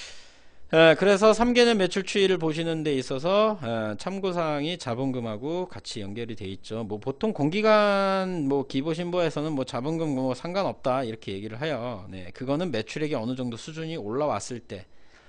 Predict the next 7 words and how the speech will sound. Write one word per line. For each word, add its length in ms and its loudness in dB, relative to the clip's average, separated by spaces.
매출액이 680 -2
최소한 800 -4
십억 520 -4
이상 320 -4
넘어가면 880 -4
또는 240 -6
뭐, 460 -4